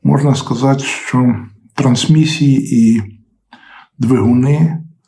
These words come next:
в цьому сенсі Україна є дуже важливим партнером для Пакистану навіть на сьогоднішній день. В конкурсі на новий танк переміг Китай.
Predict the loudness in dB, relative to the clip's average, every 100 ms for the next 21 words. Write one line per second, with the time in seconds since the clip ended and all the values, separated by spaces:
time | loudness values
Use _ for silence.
0 | _ _ _ _ _ -12 -2 0 0 -2
1 | 0 0 0 0 0 -2 -8 -4 0 0
2 | 0 0 0 -2 -2 -4 -8 -6 -2 2
3 | 2 2 0 2 2 2 0 -4 -4 -4
4 | 0 0 0 0 -4 -6 -8 -4 -4 -2
5 | 0 0 0 -4 -14 -4 0 2 2 -2
6 | 0 -2 -2 -4 -4 -4 -6 -16 -20 -12
7 | -8 -8 -10 -16 _ _ -20 -20 -20 -20
8 | -20 -20 _ -12 0 2 4 2 0 0
9 | 4 4 4 4 2 0 0 0 0 0
10 | 2 2 0 -2 -4 -2 -2 -4 -4 -10